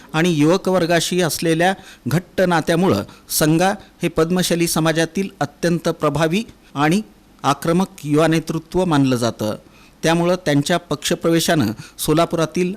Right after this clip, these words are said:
राजकीय वातावरण एकदम ढवळून निघालं आहे. पद्मशाली समाजात संघा यांची प्रतिमा ही केवळ राजकीय नेता म्हणून नसून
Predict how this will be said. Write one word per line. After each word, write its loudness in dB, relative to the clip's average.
राजकीय -2
वातावरण 0
एकदम -2
ढवळून 2
निघालं 0
आहे. -4
पद्मशाली 0
समाजात -2
संघा 0
यांची 0
प्रतिमा -2
ही -2
केवळ 0
राजकीय -2
नेता 0
म्हणून 2
नसून 0